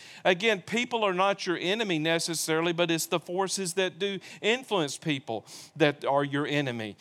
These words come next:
And it's making it clear what we're to do here, and it goes on the rest of that chapter. It talks about taking on the whole armor of God. And what I want to bring to your attention today,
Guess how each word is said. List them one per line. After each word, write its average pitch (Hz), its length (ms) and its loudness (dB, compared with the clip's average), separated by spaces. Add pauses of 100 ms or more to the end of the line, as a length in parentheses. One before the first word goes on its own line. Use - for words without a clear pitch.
(180)
And 165 140 2
it's 180 160 0
making 208 280 2
it 175 140 0
clear 214 300 2
what 170 180 2
we're 170 140 0
to 160 100 0
do 180 220 2
here, 175 160 2
and 151 100 0
it 147 60 -4
goes 165 280 4
on 165 140 2
the 147 80 -2
rest 175 300 4
of 151 60 -2
that 139 180 0
chapter. 156 400 2
It 143 100 -8
talks 151 300 0
about 151 340 2
taking 156 320 -2
on 147 140 -2
the 147 100 0
whole 143 260 -2
armor 143 280 0
of 131 160 -4
God. 165 360 4 (240)
And 214 140 0
what 349 140 2
I 320 80 6
want 262 160 2
to 214 60 0
bring 202 260 0
to 214 120 -10
your 185 140 2
attention 180 520 -2
today, 170 440 4